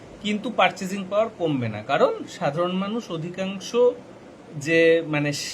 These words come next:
এগুলো কেনার জন্য যে টাকাটা, সে সামাজিক অধিকারের জায়গা থেকেই পেয়ে যাবে। এবং আস্তে আস্তে, আস্তে আস্তে দেখা যাবে যে অধিকাংশ অনাকাঙ্ক্ষিত যে কাজ, ইম্পর্টেন্ট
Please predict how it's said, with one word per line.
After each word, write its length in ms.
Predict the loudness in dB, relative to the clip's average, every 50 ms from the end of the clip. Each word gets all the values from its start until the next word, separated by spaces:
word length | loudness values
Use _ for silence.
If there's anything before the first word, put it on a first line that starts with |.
| -12 -14 -18 -18 -18 -18 -18 -18 -18 -18 -10 -8
এগুলো 240 | -6 -4 -4 -4 -6
কেনার 400 | -6 -6 -6 -6 -4 -4 -6 -6
জন্য 280 | -6 -8 -6 -6 -8 -8
যে 60 | -12 -12 -8
টাকাটা, 400 | -8 -6 -4 -2 -4 -2 -4 -6
সে 160 | -6 -8 -10
সামাজিক 500 | -10 -10 -8 -6 -6 -6 -6 -8 -8 -8
অধিকারের 420 | -8 -8 -8 -8 -8 -8 -10 -10
জায়গা 300 | -8 -6 -6 -6 -6 -6
থেকেই 300 | -8 -10 -12 -14 -14 -14 -14 -12
পেয়ে 180 | -10 -10 -10 -10 -12
যাবে। 280 | -16 -18 -18 -20 -20 -20 -20 -20 -20 -20 -20 -20 -20 -20 -8 -4
এবং 240 | -2 0 2 2 2
আস্তে 400 | 0 -2 -2 -4 -4 -2 -2 -2
আস্তে, 320 | -2 -4 -4 -6 -4 -2
আস্তে 280 | -2 -2 -4 -6 -6 -4
আস্তে 260 | -4 -6 -6 -10 -6
দেখা 320 | -4 -2 -2 -2 -2 -4
যাবে 280 | -4 -4 -6 -6 -8 -12 -14 -16 -16 -16 -12
যে 200 | -8 -8 -6 -6 -6 -4
অধিকাংশ 680 | -4 -4 -4 -6 -4 -2 -2 -2 -2 -4 -8 -6 -6 -6 -6 -8 -10 -14 -20 -20 -20 -20 -20 -20 -20 -20 -20 -20 -20 -20 -20 -20 -20 -18 -12 -8
অনাকাঙ্ক্ষিত 1000 | -6 -4 -2 -2 -2 -2 -2 -4 -4 -4 -6 -6 -8 -8 -4 -2 0 0 0 0 -4 -8 -14 -12 -10
যে 120 | -8 -8
কাজ, 400 | -8 -6 -4 -2 -2 -2 -4 -6
ইম্পর্টেন্ট 580 | -6 -6 -6 -4 -2 -4 -4 -4 -4 -8 -8